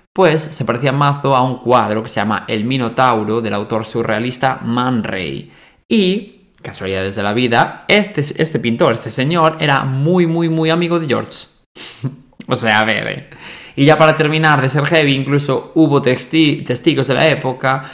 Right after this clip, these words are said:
que afirmaron ver juntos a George y a Elizabeth, eh, el día de la desaparición de, de Elizabeth. E-, y que incluso,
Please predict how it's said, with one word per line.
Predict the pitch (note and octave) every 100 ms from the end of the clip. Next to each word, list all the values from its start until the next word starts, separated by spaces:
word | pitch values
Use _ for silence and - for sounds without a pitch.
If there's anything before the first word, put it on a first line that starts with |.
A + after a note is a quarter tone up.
| -
que | - A#2
afirmaron | B2 B2+ C3+ C3
ver | C3
juntos | B2+ D3+ B2 G#2+ A2
a | G2+ G#2
George | C3+ A2 G#2+ -
y |
a | G#2
Elizabeth, | C3+ C3 C3+ B2 C#3 D3 -
eh, | - G#2 G2+ G2 G2+
el | G2 G#2+
día | A2 A#2
de | B2
la | G#2+
desaparición | G2 A2 G2 G2 G#2+
de, | G#2 F#2+ F#2 - - - _ -
de |
Elizabeth. | G2+ B2 G#2+ G#2 -
E-, | E3
y | D3+ D3+ F3
que | G#3
incluso, | F#3+ F3 E3+ F3+ D3+ A#2+ B2 A#2+ D#3+ -